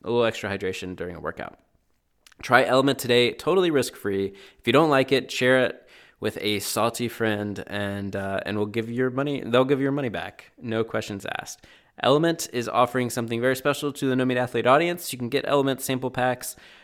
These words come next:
uh, with all four of their flavors for free when you just pay for shipping, which is, uh, only five dollars in the U S. Go to drink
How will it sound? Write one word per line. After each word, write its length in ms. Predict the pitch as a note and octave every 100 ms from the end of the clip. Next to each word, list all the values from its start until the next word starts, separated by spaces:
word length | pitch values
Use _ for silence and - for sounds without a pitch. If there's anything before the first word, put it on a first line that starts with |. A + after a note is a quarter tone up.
| _ _
uh, 180 | - A2+
with 160 | A#2 G#2+
all 300 | - A#2+ B2
four 240 | B2 B2+ A#2+
of 80 |
their 100 | A#2
flavors 640 | A2+ A#2+ A#2 A#2 A2+ A2 - - _ _ _ _ _
for 260 | _ D3 G#3
free 480 | - D3+ B2 A2+ A#2
when 280 | - A#2+ A2+
you 140 | A2+
just 180 | A#2 -
pay 140 | A2
for 160 | G#2+ G2+
shipping, 540 | - - - A2 A2 - -
which 280 | A2 G#2 A2
is, 400 | G#2 G2+ - -
uh, 240 | A#2+ G2+ G2
only 160 | A#2+
five 220 | A#2 C#3+ E3
dollars 320 | C3+ G2 -
in 80 | G2+
the 60 |
U 60 | G#2
S. 300 | - - - -
Go 140 | A#2 A2+
to 320 | - A2+ - A2+
drink 340 | A#2+ C3+ -